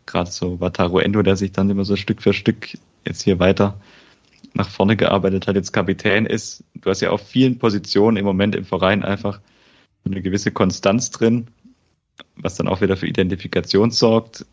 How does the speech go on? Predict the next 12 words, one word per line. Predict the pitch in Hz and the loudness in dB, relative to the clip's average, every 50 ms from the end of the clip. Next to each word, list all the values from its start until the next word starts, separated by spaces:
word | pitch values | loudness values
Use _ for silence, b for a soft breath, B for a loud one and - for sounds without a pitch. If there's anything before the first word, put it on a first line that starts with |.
| _ _ | _ _
weil | - - 95 | -6 -4 -4
du | 90 90 | -2 -2
mit | 87 92 90 | -4 -4 -4
den | 92 92 92 - | -4 -4 -4 -2
Personen | - 95 90 - - 92 95 101 104 101 104 - - - _ _ | -4 -4 -2 -2 0 0 2 2 0 -2 -6 -12 -20 -20 _ _
schon | - 101 95 | -2 0 0
eine | 92 92 | 2 2
gewisse | 95 90 95 104 - 101 85 | 2 2 0 2 2 0 -2
Zeit | - - 92 90 95 101 - - - b b b b b b b b b b b | 2 2 4 4 4 2 2 -4 -14 b b b b b b b b b b b
unterwegs | b 98 98 95 95 85 98 - - - | b 0 2 2 4 4 4 2 2 -2
bist | - _ - 117 - - | -2 _ -2 -2 -2 -4
quasi. | - 104 101 101 98 104 101 101 | -4 -2 -2 0 2 2 0 0